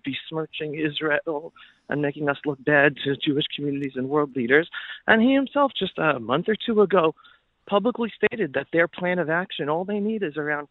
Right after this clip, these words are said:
three percent of the population out in the streets to make things look as if the left is in control of the streets, and hence they'd be able to paralyze the government. So, and that's basically the situation. You're not talking about a majority of the population.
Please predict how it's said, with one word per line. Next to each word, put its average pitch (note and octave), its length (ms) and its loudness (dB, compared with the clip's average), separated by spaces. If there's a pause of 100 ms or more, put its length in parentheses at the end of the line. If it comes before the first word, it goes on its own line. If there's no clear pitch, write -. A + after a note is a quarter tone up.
three F#3+ 180 -6
percent - 520 -4
of D3+ 60 -8
the D3+ 60 -8
population D#3 760 -6
out D3 160 -4
in D#3+ 60 -12
the D3+ 60 -10 (100)
streets - 280 -2 (560)
to D3+ 80 -4
make E3+ 260 4
things D#3+ 300 2
look F3 400 4
as D3+ 140 4
if D#3+ 120 4 (340)
the D#3+ 60 -6
left D#3+ 300 0
is C#3+ 120 -10
in C3+ 140 -2
control C3 500 0
of B2 60 -4
the A#2+ 160 -4
streets, B3+ 300 -2 (420)
and G3+ 140 4
hence A3 240 2
they'd F#3 140 -2
be D#3 120 -6
able D#3+ 160 -2
to D#3 80 -4
paralyze C3 640 -2
the C3 60 -2
government. A2+ 460 -6 (560)
So, A3+ 280 8
and A#3+ 160 2
that's B3 200 2
basically G3+ 460 -2
the D#3+ 120 -6 (100)
situation. D3+ 640 -4
You're E3 100 -8
not D#3+ 240 -10
talking C#3+ 340 -8
about C3 240 -6
a - 20 -6
majority C#3+ 440 0
of B2+ 80 -6
the - 60 -4
population. C#3+ 560 0